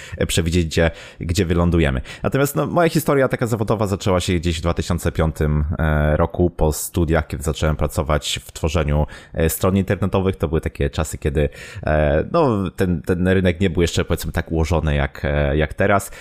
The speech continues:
E, dosyć, e, szybko postanowiłem założyć własną, e, działalność, własny software house.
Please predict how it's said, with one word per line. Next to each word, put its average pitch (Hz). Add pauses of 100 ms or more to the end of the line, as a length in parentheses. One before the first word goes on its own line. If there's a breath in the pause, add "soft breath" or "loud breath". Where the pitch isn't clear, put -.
(200 loud breath)
E, -
dosyć, -
e, 98
szybko 95
postanowiłem 87
założyć 82
własną, 80 (120)
e, 71
działalność, 90
własny 78
software 107
house. 90